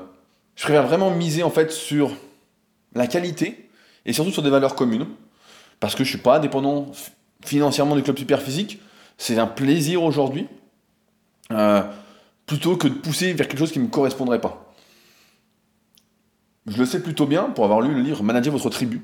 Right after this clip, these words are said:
que je vous recommande fortement. Super livre qui est assez difficile à trouver, Manager votre tribu, que la taille moyenne d'un groupe,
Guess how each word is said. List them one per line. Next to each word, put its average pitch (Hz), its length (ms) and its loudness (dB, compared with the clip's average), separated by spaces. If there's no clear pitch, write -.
que 101 60 -6
je 90 60 -4
vous 101 60 -6
recommande 127 300 -2
fortement. 101 640 -2
Super 107 300 0
livre 117 140 2
qui - 100 -2
est - 20 2
assez 104 160 -2
difficile - 360 -4
à 107 60 2
trouver, 107 380 -4
Manager 110 360 -2
votre 107 180 -4
tribu, 110 320 -8
que - 80 0
la 226 80 4
taille 185 180 2
moyenne 170 280 2
d'un 143 100 4
groupe, 104 260 -2